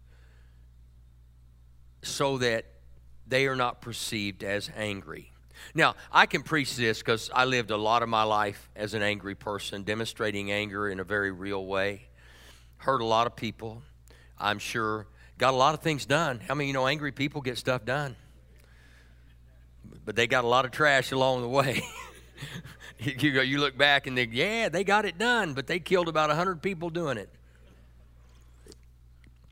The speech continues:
Now, not physically, but we hurt people when we get mad. Anger suppressed.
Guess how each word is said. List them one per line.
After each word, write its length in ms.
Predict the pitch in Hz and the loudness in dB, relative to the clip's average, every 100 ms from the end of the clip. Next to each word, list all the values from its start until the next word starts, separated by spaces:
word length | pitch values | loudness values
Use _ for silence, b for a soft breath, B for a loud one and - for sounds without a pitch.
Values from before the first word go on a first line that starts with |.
| - - - - - | -20 -20 -20 -14 4
Now, 140 | 156 | 6
not 200 | 147 - | 6 2
physically, 720 | - 180 156 151 - 104 135 - - - - - - - - | 2 2 2 -2 0 0 0 -6 -20 -20 -20 -20 -20 -20 -2
but 380 | 135 143 - - - - - - - - - - - - - - B B B B | 4 4 2 -16 -20 -20 -20 -20 -20 -20 -20 -20 -20 -20 -20 -20 B B B B
we 140 | 175 | -2
hurt 280 | 165 196 180 | 0 0 0
people 420 | - 180 - 104 | 0 -2 -2 -6
when 180 | 101 123 | -4 -2
we 80 | 120 | -2
get 220 | 110 127 | 0 -2
mad. 380 | 113 113 95 - - b b b b b - - 123 | 2 0 0 -6 -16 b b b b b -20 -6 0
Anger 320 | 135 139 139 | 0 2 -2
suppressed. 800 | - 123 - 156 127 95 - | -2 -8 0 2 2 0 -10